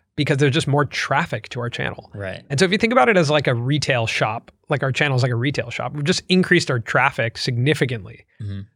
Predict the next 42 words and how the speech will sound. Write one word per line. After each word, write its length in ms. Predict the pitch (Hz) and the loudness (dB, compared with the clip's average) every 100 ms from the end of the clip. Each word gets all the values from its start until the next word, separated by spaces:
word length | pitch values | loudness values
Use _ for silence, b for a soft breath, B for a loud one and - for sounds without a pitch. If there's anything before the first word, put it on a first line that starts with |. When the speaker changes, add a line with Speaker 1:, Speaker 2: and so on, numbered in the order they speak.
| _ | _
Speaker 1:
Uh, 340 | 143 127 127 127 _ | 2 2 2 0 _
and 240 | 151 143 | 0 2
when 140 | 135 139 | 2 2
that 160 | 160 | 0
happens, 500 | 143 156 185 135 127 | 2 0 2 0 0
then 140 | 123 131 | -2 -2
they're 80 | 135 | 0
gonna 120 | 139 | 0
look 140 | 131 - | 0 0
at 40 | |
other 180 | 135 143 | 2 0
stuff 280 | - 127 - | 0 -4 -4
in 80 | 117 | -6
our 80 | |
shop 280 | 117 - 123 | -4 -6 -6
too, 180 | - 123 | -8 -8
right? 240 | 123 127 - | -8 -10 -10
And 80 | 151 | -6
so 80 | 143 | 0
they're 80 | 139 | 4
gonna 140 | 139 | 6
look 140 | 151 156 | 6 6
at 40 | |
our 80 | 135 | 4
back 220 | 123 127 | 2 0
catalog, 460 | - 127 123 123 120 | 0 0 2 4 4
they're 100 | 120 | 2
Speaker 2:
Right. 60 | |
Speaker 1:
gonna 80 | 123 | 2
look 120 | 135 131 | 0 0
at 40 | |
all 200 | 123 120 | 0 0
of 60 | 120 | 0
our, 180 | 123 - | -4 -2
and 140 | 151 | 0
the, 80 | 160 - b b _ | 0 -4 b b _
and 100 | 147 | 0
our 80 | 131 | 2
subscribers 520 | - 123 185 185 170 | 0 0 2 4 4
have 120 | 165 | 4
grown, 360 | 143 147 147 139 | 4 4 4 2
our, 180 | 131 | 0